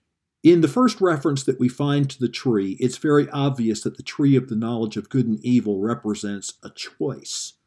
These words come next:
Just think about the way God describes this tree. If you look down in your Bible at chapter nine, uh, I'm sorry, chapter two and verse number nine,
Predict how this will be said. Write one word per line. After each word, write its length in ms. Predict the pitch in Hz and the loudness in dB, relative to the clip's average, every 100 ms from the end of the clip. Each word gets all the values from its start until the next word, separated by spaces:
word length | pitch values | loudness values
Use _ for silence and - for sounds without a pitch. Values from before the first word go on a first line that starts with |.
| _ _ _ _ _ _ _ - | _ _ _ _ _ _ _ -6
Just 340 | 135 214 208 | 2 2 2
think 180 | 226 220 | 0 0
about 440 | 156 147 139 135 | 0 -2 -2 -2
the 80 | 135 | -2
way 480 | 127 135 135 135 135 - | 0 2 2 2 -2 -4
God 320 | 139 131 110 | -2 -2 -2
describes 800 | 120 - - - 160 143 120 - | -6 -8 -10 -8 -6 -4 -4 -6
this 240 | 120 107 | -6 -6
tree. 480 | - - 240 180 85 | -10 -8 -2 -2 -2
If 120 | 87 | -2
you 120 | 139 139 | 4 6
look 180 | 190 | 6
down 200 | 180 165 | 2 -2
in 60 | 151 | 0
your 120 | 131 | 0
Bible 420 | 127 165 170 131 | 0 -2 0 0
at 120 | 120 - | -2 -4
chapter 640 | 165 143 135 143 120 113 - | -6 -6 -2 -2 -2 -4 -4
nine, 800 | 135 131 143 156 147 113 98 98 | 0 4 6 6 4 2 -2 -8
uh, 120 | 147 139 | -4 0
I'm 140 | 156 | 0
sorry, 220 | 135 104 | -2 -6
chapter 400 | - 170 143 139 | -4 -4 -2 -2
two 360 | 135 - 170 143 - _ - | 0 8 10 10 6 _ -2
and 180 | 139 139 | 2 4
verse 260 | 165 135 | 4 2
number 300 | 156 143 139 | 0 2 4
nine, 540 | 135 170 170 113 95 | 4 4 2 0 -4